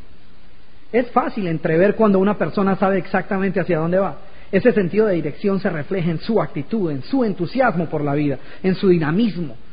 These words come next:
al desarrollar su trabajo o cualquier otra labor que necesite llevar a cabo, puesto que sabe que este es simplemente un vehículo que lo llevará aún más cerca del logro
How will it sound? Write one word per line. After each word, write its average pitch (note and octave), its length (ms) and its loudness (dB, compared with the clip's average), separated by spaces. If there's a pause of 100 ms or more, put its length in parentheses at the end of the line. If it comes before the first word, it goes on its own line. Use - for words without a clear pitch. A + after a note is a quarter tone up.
(240)
al D#3+ 120 0
desarrollar D#3+ 520 0
su G#3 120 -2
trabajo D#3+ 540 0 (160)
o F3+ 120 0
cualquier F#3+ 440 2
otra B3+ 240 2
labor G3 380 2
que - 100 -6
necesite D#3+ 480 -4
llevar C#3+ 240 -2
a C#3+ 80 -2
cabo, B2 240 -6 (380)
puesto E3 300 -4
que C3 160 -6
sabe A#3+ 440 -2 (320)
que E3 240 2
este E3 300 0
es D3 80 -4
simplemente F#3+ 560 -2
un D#3+ 180 0
vehículo F3 680 0 (300)
que E3 120 -2
lo C#3 100 -2
llevará C#3 460 -2
aún C#3 540 -6
más A3+ 300 0
cerca F3 380 2
del C3+ 180 -4
logro D#3 380 -2